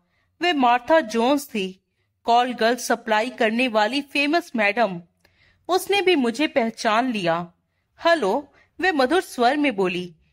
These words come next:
"ये तो सुधीर कोहली आया है। आओ, आओ, वेलकम।"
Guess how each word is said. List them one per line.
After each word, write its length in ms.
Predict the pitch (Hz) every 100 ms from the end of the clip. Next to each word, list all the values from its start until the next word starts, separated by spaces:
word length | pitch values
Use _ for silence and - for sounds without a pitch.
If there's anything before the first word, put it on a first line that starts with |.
| _ _ 214
"ये 160 | 240
तो 160 | 254 285
सुधीर 440 | - 220 220 302
कोहली 420 | - 247 240 349
आया 280 | 339 233 220
है। 340 | 208 196 180 _ _ _ _
आओ, 260 | 202 254 320
आओ, 400 | 196 233 330 _ _ 208
वेलकम।" 540 | 220 277 320 294 190